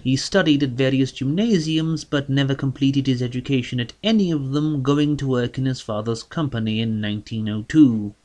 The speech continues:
In Vienna, he would study at the Technische Universität Wien, and from nineteen oh seven he would work as an actuary for the Assicurazioni Generali in Trieste,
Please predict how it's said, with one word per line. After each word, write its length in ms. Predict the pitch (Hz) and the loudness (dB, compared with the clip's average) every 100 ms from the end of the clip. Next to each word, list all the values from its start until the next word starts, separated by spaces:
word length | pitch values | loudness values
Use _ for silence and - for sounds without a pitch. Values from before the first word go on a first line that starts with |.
| _ _ _ - | _ _ _ -2
In 240 | 135 139 | 2 4
Vienna, 500 | 139 165 185 147 147 | 6 6 4 2 0
he 280 | 135 135 139 | 0 0 2
would 160 | 135 135 | 2 -2
study 480 | - 175 143 135 135 | -4 -4 0 2 2
at 80 | |
the 140 | 139 139 | 2 -2
Technische 560 | - 143 - 135 - 120 | -2 -6 -4 -4 -4 -2
Universität 760 | 135 127 123 123 117 117 113 | -2 0 -2 -4 -4 -6 -4
Wien, 500 | 135 190 156 139 143 147 _ _ - | -2 0 2 2 -2 -6 _ _ 0
and 320 | 135 143 139 | 2 4 0
from 240 | 143 139 | 0 4
nineteen 560 | 147 175 170 - 175 175 | 4 2 -4 -4 -2 0
oh 140 | 170 | -2
seven 500 | 160 - 185 143 143 | -2 0 2 2 0
he 240 | 135 151 151 | 2 2 4
would 240 | 147 147 | 4 2
work 320 | 120 113 113 | 0 -2 -2
as 80 | 127 | 0
an 180 | 135 139 | 0 0
actuary 880 | 160 175 - - 123 110 104 117 160 - _ | 0 0 -2 -4 0 0 0 0 -2 -6 _
for 240 | - 135 | 2 4
the 240 | 135 139 139 | 6 6 4
Assicurazioni 1120 | 156 143 - 160 170 160 - - 160 160 160 151 | 0 -4 -4 -2 0 -2 -2 -2 2 2 2 2
Generali 600 | 156 151 156 151 151 147 | 2 4 4 4 2 0
in 160 | 143 | -2
Trieste, 600 | - 214 180 117 - - | -4 -2 -2 -2 -8 -12